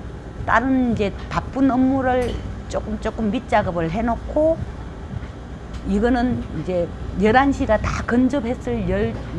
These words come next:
뭐 열 시 오십 분이나 돼서 이제 뭐 예를 들어 나물이다 이러면 겉절이를 해서 나가는 거예요.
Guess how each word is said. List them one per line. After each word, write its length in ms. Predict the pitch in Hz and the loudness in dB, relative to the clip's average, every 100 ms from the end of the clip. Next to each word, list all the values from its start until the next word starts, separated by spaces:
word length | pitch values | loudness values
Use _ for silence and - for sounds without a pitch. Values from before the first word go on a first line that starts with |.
| 170 | -2
뭐 120 | 170 185 | 0 2
열 160 | 202 | 2
시 220 | 233 - | 2 0
오십 420 | 202 170 202 190 - | 2 2 2 -2 -2
분이나 380 | 220 208 202 | -2 0 0
돼서 460 | 180 202 202 202 196 196 - - | 0 0 0 0 -2 -4 -10 -8
이제 100 | - 170 | -2 0
뭐 200 | 170 160 151 - | 2 0 -2 -2
예를 240 | 190 185 185 | 0 2 2
들어 140 | 175 | 0
나물이다 560 | 156 156 190 185 208 175 | 2 0 0 0 0 2
이러면 400 | 170 175 165 160 | 0 -2 -2 -2
겉절이를 640 | 165 208 185 202 175 165 - | -4 -4 -4 -2 -2 -2 -4
해서 420 | 185 214 226 220 - - - 139 | -4 -2 -2 -2 -4 -10 -8 -2
나가는 400 | 151 160 165 143 | 2 2 2 0
거예요. 320 | 139 131 | -2 -4